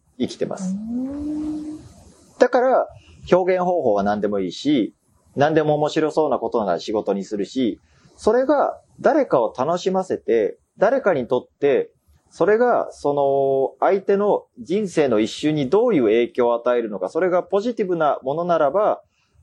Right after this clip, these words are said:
Speaker 1: 僕はすごく嬉しいなと思って、それを仕事にしてるっていうのが一番強いかもしれないです。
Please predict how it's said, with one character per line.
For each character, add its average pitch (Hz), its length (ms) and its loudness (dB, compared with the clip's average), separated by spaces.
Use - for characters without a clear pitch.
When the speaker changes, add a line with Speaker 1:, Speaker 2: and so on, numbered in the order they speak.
Speaker 1:
僕 127 200 0
は 131 100 4
す - 120 -6
ご 135 120 2
く 120 80 -4
嬉 110 220 2
し 131 140 -2
い - 40 -2
な 123 160 0
と 113 160 0
思 104 260 -8
っ - 40 -20
て、 - 200 -4
そ 214 140 -2
れ 262 80 4
を 277 60 0
仕 254 160 -2
事 233 180 2
に 214 100 0
し 202 60 -14
て 196 80 2
る 190 80 2
っ - 40 2
て 143 120 -4
い - 20 0
う - 40 0
の 95 40 0
が 90 60 0
一 - 140 -6
番 143 120 -4
強 165 160 2
い 147 40 0
か 117 80 0
も 92 80 -6
し - 100 -12
れ - 100 -6
な 67 100 -6
い - 60 -8
で - 60 -20
す。 - 180 -20